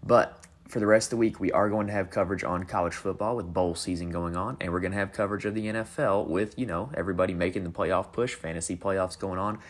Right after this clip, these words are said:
It's a real important time in the N F L, so we are going to have N F L episodes this week also.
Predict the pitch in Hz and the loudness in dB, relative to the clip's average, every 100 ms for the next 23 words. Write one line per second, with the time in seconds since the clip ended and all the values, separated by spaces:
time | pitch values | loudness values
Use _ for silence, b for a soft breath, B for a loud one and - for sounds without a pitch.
0 | B - 85 87 87 92 90 90 87 90 | B -8 -2 -2 0 0 -2 0 -2 0
1 | 95 95 98 139 107 - - 82 82 85 | -2 -2 -2 -2 -2 -4 -2 0 0 0
2 | 87 80 87 85 82 87 - 85 85 - | -2 -2 0 -2 0 0 2 0 -2 -2
3 | 80 80 - - 90 90 - 85 78 - | -2 -2 -6 -10 -2 -2 -2 -4 -4 -6
4 | - - 80 - - - | -8 -2 -2 -2 -4 -6